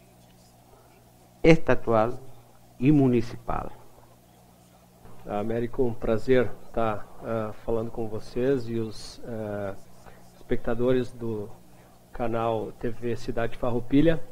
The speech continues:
Speaker 2: E nós, na verdade, o que nós percebemos e podemos dizer é que a, a defesa civil, ou as ações que, é, que envolvem a, a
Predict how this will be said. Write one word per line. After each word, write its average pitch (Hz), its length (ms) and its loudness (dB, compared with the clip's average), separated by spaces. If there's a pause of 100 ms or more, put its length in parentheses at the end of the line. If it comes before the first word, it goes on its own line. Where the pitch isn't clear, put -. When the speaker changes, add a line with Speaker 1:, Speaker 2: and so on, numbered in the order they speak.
(500)
Speaker 2:
E 123 640 0 (200)
nós, 131 720 0 (200)
na 131 120 0
verdade, 139 560 4
o 135 60 4
que - 140 -2
nós 139 160 6
percebemos 135 640 4
e 123 60 0
podemos 120 360 0
dizer 127 440 4
é 156 80 6
que 131 560 4 (800)
a, 113 800 2 (140)
a 131 80 -6
defesa 151 420 2
civil, 127 460 2
ou 120 160 6
as 117 140 4
ações 139 640 4
que, 117 500 -4 (560)
é, 110 560 -4 (640)
que 123 80 -6
envolvem 123 540 4
a, 120 80 4
a 117 340 0